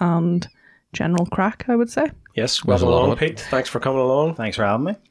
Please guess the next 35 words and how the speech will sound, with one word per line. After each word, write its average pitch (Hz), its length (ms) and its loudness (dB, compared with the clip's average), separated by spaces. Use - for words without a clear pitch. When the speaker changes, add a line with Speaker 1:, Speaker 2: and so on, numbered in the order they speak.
Speaker 2:
It's - 80 -20
good 113 180 -6
to 98 60 -2
see - 180 4
you. 139 140 2
Speaker 1:
But, - 120 -8
uh, 185 320 2
we'll 202 120 0
kick 233 200 -4
off, 196 320 0
as 185 220 -2
we 185 120 2
always 180 280 0
do, 180 240 0
with 180 400 0
what's 185 400 -2
new 185 220 2
with 180 160 -2
you. 247 340 2
So, 190 400 -2
Nigel, 233 480 0
anything 226 300 4
new 220 180 4
with 220 120 0
you? 254 200 0
Speaker 2:
Um, 160 480 4
you 120 80 0
know, 117 260 0
it's - 240 0
trader 127 340 0
time 135 320 0
as 110 140 -2
normal 127 400 2
with - 160 -6
me, 147 340 0